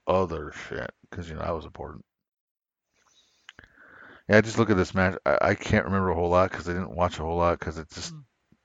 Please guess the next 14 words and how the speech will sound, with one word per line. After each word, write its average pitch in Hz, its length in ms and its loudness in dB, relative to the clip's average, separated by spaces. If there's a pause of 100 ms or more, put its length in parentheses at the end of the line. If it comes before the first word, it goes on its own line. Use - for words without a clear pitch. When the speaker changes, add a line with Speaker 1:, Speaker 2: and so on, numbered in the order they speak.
(340)
Speaker 1:
was - 120 -12
really, 85 300 -2
uh, 82 240 -2 (1080)
uninteresting 92 560 2
to 92 80 -4
even 90 400 -2 (680)
get 104 200 4
me 95 140 0
to - 140 -4
watch 90 300 0
to 87 80 -10
begin 90 260 -4
with. 90 280 -8 (140)
So 87 300 -4